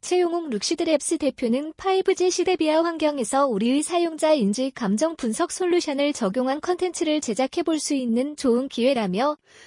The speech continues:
에스케이텔레콤과의 협업으로 향후 비아 기반 사용자 분석 솔루션을 다양한 어플리케이션으로 확장하고 글로벌 시장 진출에도 도전할 것이라며 기대감을 나타냈다.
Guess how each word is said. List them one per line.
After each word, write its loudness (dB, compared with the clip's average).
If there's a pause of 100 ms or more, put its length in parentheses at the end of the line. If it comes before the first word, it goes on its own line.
(540)
에스케이텔레콤과의 0
협업으로 0
향후 0
비아 2
기반 -2
사용자 2
분석 -2
솔루션을 0
다양한 0
어플리케이션으로 0
확장하고 -2 (600)
글로벌 2
시장 -2
진출에도 -2
도전할 2
것이라며 0
기대감을 -2
나타냈다. -4